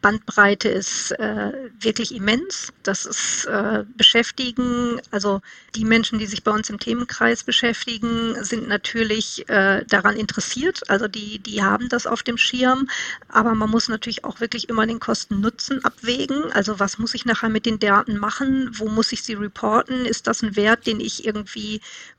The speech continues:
wo, wo auch mein Unternehmen überhaupt einen Hebel hat zur Reduktion. Das muss ich natürlich irgendwie anschauen.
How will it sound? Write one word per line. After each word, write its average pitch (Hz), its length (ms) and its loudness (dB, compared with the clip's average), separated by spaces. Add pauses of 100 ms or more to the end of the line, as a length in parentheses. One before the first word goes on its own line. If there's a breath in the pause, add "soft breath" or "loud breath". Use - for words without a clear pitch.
(160)
wo, - 80 -16 (100)
wo 233 240 2
auch 214 220 4
mein 226 180 4
Unternehmen 226 460 0
überhaupt 202 380 -2
einen 208 100 0 (160)
Hebel 247 320 4
hat 196 160 2
zur - 200 -2
Reduktion. 208 720 0 (400 loud breath)
Das - 200 -2
muss 214 200 0
ich 240 120 -4
natürlich 220 440 0
irgendwie 208 280 -4
anschauen. 214 600 2